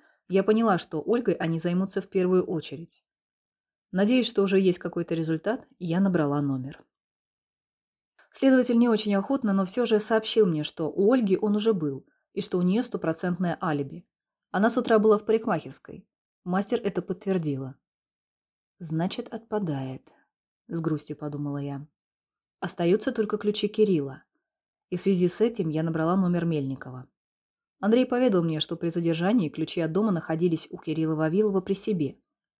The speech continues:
что их у него изъяли вместе с другими мелочами. «Понятно, спасибо», — протянула я и отключила связь. «Значит, только Ольгины ключи или...» Интересно,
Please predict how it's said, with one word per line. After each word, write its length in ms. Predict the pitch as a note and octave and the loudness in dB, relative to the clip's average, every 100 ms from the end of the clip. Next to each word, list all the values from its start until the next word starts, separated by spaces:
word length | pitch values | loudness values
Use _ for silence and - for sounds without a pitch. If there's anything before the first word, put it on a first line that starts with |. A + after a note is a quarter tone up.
| _ | _
что 200 | - F3+ | -2 2
их 160 | B3+ G3 | 2 2
у 60 | |
него 200 | F3+ D#3 | 0 0
изъяли 360 | - D#3+ D#3+ G3 | -2 0 0 2
вместе 380 | G3 D#3 - F3 | 2 0 -4 -6
с 20 | |
другими 420 | F#3+ G#3 F#3+ D3 | 0 0 0 -2
мелочами. 680 | C3+ C3+ C#3 - C3+ B2+ C3 _ _ _ _ _ _ _ _ _ _ _ _ _ | -4 -6 -8 -8 -8 -8 -10 _ _ _ _ _ _ _ _ _ _ _ _ _
«Понятно, 480 | G#3+ A3 F#3+ F3+ F#3 | -2 0 0 0 -2
спасибо», — 760 | - - G3 G3 D3+ C#3+ C#3+ - _ _ _ _ _ | -4 -6 -6 -4 -6 -6 -8 -14 _ _ _ _ _
протянула 460 | F3+ E3+ F3 D#3+ D3+ | -8 -6 -4 -2 -2
я 260 | D3+ G#3 A3 - | 0 -2 -4 -12
и 80 | |
отключила 540 | F#3+ - E3 - D#3 D3+ | -12 -8 -8 -6 -6 -6
связь. 440 | - C#3 C3+ - - _ _ _ _ _ _ _ _ _ _ - | -8 -14 -14 -16 -18 _ _ _ _ _ _ _ _ _ _ -6
«Значит, 500 | F3 G3+ B3 C4 - | 0 2 2 -2 -2
только 320 | A#3 A3 A3 | -4 0 -2
Ольгины 480 | - F3+ E3+ F#3 G#3 | 0 0 2 2 0
ключи 640 | A3+ A#3 - B3+ C4 C4 - | -2 -4 -2 -2 -2 -4 -10
или...» 480 | - G#3+ A3+ A3 G#3+ - _ _ _ _ _ _ _ _ _ - | -4 -2 0 0 -4 -10 _ _ _ _ _ _ _ _ _ -4
Интересно, 760 | G3+ A3+ A#3+ D#3 D#3 C#3 - | -2 0 -2 -2 -4 -8 -10